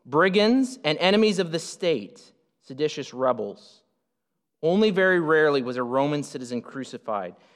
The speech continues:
This form of execution was designed to be maximally tortuous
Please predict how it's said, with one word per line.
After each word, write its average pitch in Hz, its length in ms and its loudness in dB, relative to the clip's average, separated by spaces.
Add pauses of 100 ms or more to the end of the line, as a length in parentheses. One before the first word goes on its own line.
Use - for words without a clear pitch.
This 202 280 -2
form 226 320 2
of 190 100 -2
execution 165 840 -10
was 139 160 -6
designed 143 580 -2
to 160 80 -14
be 135 160 -6
maximally 175 880 2
tortuous 156 920 -4